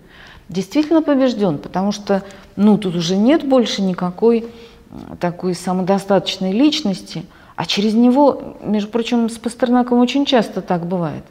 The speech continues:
Он начинает писать стихи, и такое чувство, что через эти стихи прямо ломятся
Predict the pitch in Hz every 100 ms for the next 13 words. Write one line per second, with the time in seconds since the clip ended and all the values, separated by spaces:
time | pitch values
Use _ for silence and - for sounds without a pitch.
0 | - - - - 196 208 214 220 233 226
1 | - - 226 233 254 247 - 349 - 202
2 | 214 226 233 170 - 214 202 - 214 208
3 | 208 220 220 226 220 208 254 247 302 285
4 | 214 226 240 262 262 214 180 - -